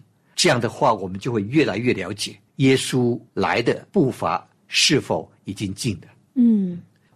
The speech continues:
Speaker 1: 你看，科学的推测也会有百分之七十五的错误，但是呢，我们的圣经这本书，它的预言啊，真是太奇妙了。厚厚的一本圣经，
Speaker 2: 嗯。
Speaker 1: 你看我们这本厚厚的圣经，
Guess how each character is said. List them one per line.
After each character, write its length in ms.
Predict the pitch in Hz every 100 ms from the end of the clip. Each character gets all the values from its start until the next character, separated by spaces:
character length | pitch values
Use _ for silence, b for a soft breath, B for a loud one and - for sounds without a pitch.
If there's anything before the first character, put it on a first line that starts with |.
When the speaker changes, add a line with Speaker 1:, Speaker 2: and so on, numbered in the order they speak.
| _
Speaker 1:
你 80 | 143
看， 180 | 156 127
科 280 | - - 208
学 200 | 202 127
的 120 | 123
推 220 | 139 - 143
测 220 | - 139
也 180 | 104 92
会 200 | 143 104
有 120 | 92
百 220 | - 87
分 220 | 95 107
之 180 | 104 110
七 300 | 104 - 120
十 180 | 107 107
五 140 | 92
的 160 | - 90
错 240 | - -
误， 200 | 95 90 _ _
但 100 | -
是 160 | 151 175
呢， 220 | 139 143 - -
我 120 | 120
们 140 | 110
的 100 | 135
圣 280 | 143 - 165
经 160 | 143 135
这 160 | 151
本 180 | 131 92
书， 300 | - - 98 - _ _
它 120 | - 120
的 120 | 117
预 240 | 135 113
言 200 | 82 80
啊， 140 | 87 - _ _ _
真 140 | - 101
是 140 | -
太 200 | - 107
奇 280 | - - -
妙 100 | 87 85
了。 140 | _ _ _
厚 340 | _ - 269 226
厚 240 | - 226
的 120 | 185
一 60 | 180
本 200 | 160 107
圣 300 | 104 160 143
经， 360 | - 143 135 143 _ _ -
Speaker 2:
嗯。 160 | 240
Speaker 1:
你 40 | 90
看 140 | 117
我 60 | 92
们 140 | 98
这 120 | -
本 140 | 107 92
厚 200 | - 127
厚 180 | - 110
的 100 | 98
圣 220 | - 98
经， 180 | -